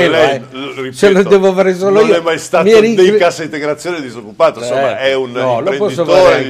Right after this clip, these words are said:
Speaker 1: anche
Speaker 2: tutto
Speaker 1: io.
Speaker 2: rispetto,
Speaker 1: Sì,
Speaker 2: ecco,
Speaker 1: sì,
Speaker 2: pertanto,
Speaker 1: lo
Speaker 2: insomma,
Speaker 1: posso.
Speaker 2: di
Speaker 1: Difatti
Speaker 2: fronte
Speaker 1: le dico, mi rincresce solo che in Parlamento siamo solo una decina che hanno fatto questa
Speaker 2: Ecco,
Speaker 1: cosa.
Speaker 2: ma se tagliassimo un pochettino tutti questi parlamentari, lei cosa ne pensa? Non
Speaker 1: Io
Speaker 2: sono
Speaker 1: sono,
Speaker 2: troppi?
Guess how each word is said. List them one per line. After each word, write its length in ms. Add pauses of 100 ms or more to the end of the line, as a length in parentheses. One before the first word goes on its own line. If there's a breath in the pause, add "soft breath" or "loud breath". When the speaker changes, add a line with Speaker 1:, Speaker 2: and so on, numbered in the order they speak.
Speaker 1:
anche 40
Speaker 2:
tutto 240
Speaker 1:
io. 60
Speaker 2:
rispetto, 720
Speaker 1:
Sì, 60
Speaker 2:
ecco, 20
Speaker 1:
sì, 100
Speaker 2:
pertanto, 240
Speaker 1:
lo 60
Speaker 2:
insomma, 260
Speaker 1:
posso. 140 (540 loud breath)
Speaker 2:
di 200 (100)
Speaker 1:
Difatti 220
Speaker 2:
fronte 340
Speaker 1:
le 80
dico, 320 (140)
mi 140
rincresce 460
solo 300
che 80
in 100
Parlamento 560
siamo 240
solo 280
una 160
decina 580
che 140
hanno 180
fatto 400
questa 240
Speaker 2:
Ecco, 120
Speaker 1:
cosa. 100
Speaker 2:
ma 80
se 240
tagliassimo 520
un 80
pochettino 440
tutti 160
questi 240
parlamentari, 800
lei 100
cosa 160
ne 120
pensa? 480
Non 100
Speaker 1:
Io 60
Speaker 2:
sono 160
Speaker 1:
sono, 100
Speaker 2:
troppi? 500